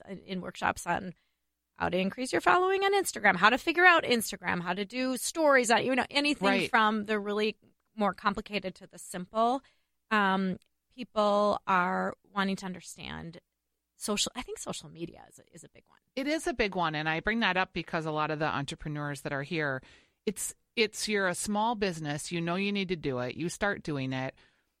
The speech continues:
Speaker 2: but doing it and understanding the methodology of doing it are kind of different things. And as fast as you think you get it, it changes.
Speaker 1: Exactly.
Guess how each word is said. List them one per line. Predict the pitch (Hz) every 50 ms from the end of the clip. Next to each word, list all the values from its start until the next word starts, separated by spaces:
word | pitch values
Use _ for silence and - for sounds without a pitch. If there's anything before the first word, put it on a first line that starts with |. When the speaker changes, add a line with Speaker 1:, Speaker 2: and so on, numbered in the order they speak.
| _ _ -
Speaker 2:
but | 220 208 185 165
doing | 190 220 233 262 285 311 320 330
it | 349 349 349 - -
and | 190 180 - -
understanding | 180 185 170 165 156 147 - - 170 156 165 170 165 165 160
the | 151 147
methodology | 147 139 135 - 151 139 139 131 135 147 165 175 156 165 170 170
of | 165 156
doing | 151 170 165 165 160 160 160
it | 160 156 156 - - _ _ _ _ -
are | - 160 151 - -
kind | - - 214 214 214
of | 202
different | 170 175 - - 175 156 - -
things. | - 175 180 196 202 208 196 - - -
And | - 180 175 170
as | 160 -
fast | - - 208 233 269 - - -
as | 220 196 175 - - - - _ _ _ _ -
you | 180 180 180 175 175
think | - - 180 180 160 -
you | 156 147
get | - 143 139 147 175
it, | 190 190 -
it | - 147 -
changes. | - - 160 143 147 156 170 196 220 247 247 - - - _ _ _ _
Speaker 1:
Exactly. | - 202 175 170 165 160 170 151 - - - - -